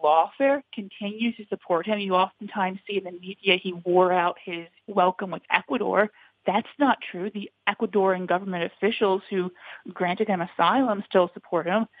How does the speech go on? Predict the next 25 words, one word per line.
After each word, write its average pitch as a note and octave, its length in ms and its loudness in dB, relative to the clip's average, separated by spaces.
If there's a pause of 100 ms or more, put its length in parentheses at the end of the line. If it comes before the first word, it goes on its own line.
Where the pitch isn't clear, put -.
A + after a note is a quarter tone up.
(320)
Jean-Luc G3+ 500 2
Mélenchon, C#4 840 0
the G3 180 -4 (100)
French, F3 280 -4 (200)
you F#3 120 -14
know, E3 140 -14 (160)
left-wing F3+ 440 -8
insurgent F#3 500 -2
candidate. C#4+ 460 2 (400)
So D#4 80 -2
if - 100 -4
you C#4+ 100 -8
look F4+ 200 0 (120)
around C4+ 240 2
the A#3 80 -4
world, F4+ 400 -2
I A3+ 80 -2
mean, A3+ 200 -4
like, - 240 -2 (240)
high-profile A#3 1500 0
left-wing G3+ 1200 -4
politicians, G#3 880 0
including G3 460 -2
current A3 380 4
and G3+ 120 -2